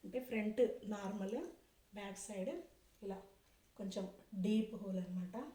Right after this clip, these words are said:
సేమ్ ఇదే, ఆ చున్నీదే ఇది కూడా.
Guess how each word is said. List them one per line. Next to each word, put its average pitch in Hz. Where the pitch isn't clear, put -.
సేమ్ 208
ఇదే, 190
ఆ 196
చున్నీదే 190
ఇది 185
కూడా. 214